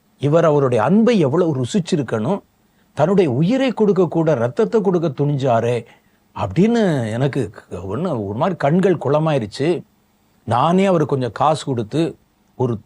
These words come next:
புது துணி எடுத்து கொடுத்து ஜீப்ல கொண்டு போய் வீட்ல இறக்கி விட்டுட்டு வந்தேன். அன்றிலிருந்து இந்த கிறிஸ்தவர்கள் மேல எனக்கு ஒரு அலாதி மரியாதை உண்டு, உண்மையான கிறிஸ்தவர்கள் மேல அப்படின்னு அவர் சொன்னார்.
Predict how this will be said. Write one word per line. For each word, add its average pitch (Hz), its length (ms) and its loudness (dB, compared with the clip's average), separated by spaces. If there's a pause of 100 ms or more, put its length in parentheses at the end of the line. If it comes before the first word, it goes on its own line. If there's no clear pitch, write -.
புது 170 260 2
துணி 180 260 2
எடுத்து 147 280 0
கொடுத்து 113 540 -4 (480)
ஜீப்ல 190 320 2
கொண்டு 127 240 -2
போய் 151 420 -4 (320)
வீட்ல 190 340 2
இறக்கி 143 280 0
விட்டுட்டு 117 260 -6
வந்தேன். 104 480 -4 (360)
அன்றிலிருந்து 220 760 4 (180)
இந்த 139 200 -2
கிறிஸ்தவர்கள் 202 600 0
மேல 127 560 0 (480)
எனக்கு 196 440 0
ஒரு 143 400 0
அலாதி 190 420 0 (100)
மரியாதை 175 540 2
உண்டு, 110 380 -4 (520)
உண்மையான 170 460 2
கிறிஸ்தவர்கள் 123 520 -2
மேல 110 320 -4 (400)
அப்படின்னு 151 280 2
அவர் 151 200 0
சொன்னார். 104 420 -6